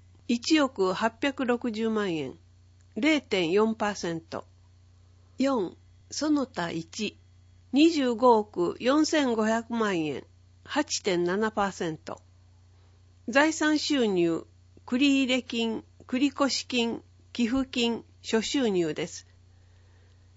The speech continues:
五、地方交付税、九十六億八千五百万円。三十三点一パーセント。六、市債、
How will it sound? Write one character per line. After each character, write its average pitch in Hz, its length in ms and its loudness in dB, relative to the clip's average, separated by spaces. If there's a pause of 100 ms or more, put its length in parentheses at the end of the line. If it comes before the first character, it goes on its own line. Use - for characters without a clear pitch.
(140)
五、 240 300 0 (380)
地 254 160 -4
方 330 340 2
交 294 280 2
付 269 180 -4
税、 156 340 -2 (460)
九 311 260 6
十 233 200 2
六 214 340 2
億 190 320 0
八 226 180 -4
千 285 360 0
五 269 100 2
百 262 300 -2
万 226 260 2
円。 165 240 -4 (340)
三 294 340 0
十 214 200 0
三 220 320 -2
点 165 320 -4
一 - 240 -8
パ 220 200 -2
ー 208 40 -6
セ 196 200 -4
ン 165 40 -10
ト。 - 240 -8 (840)
六、 240 500 -2 (140)
市 - 240 -6
債、 262 380 -2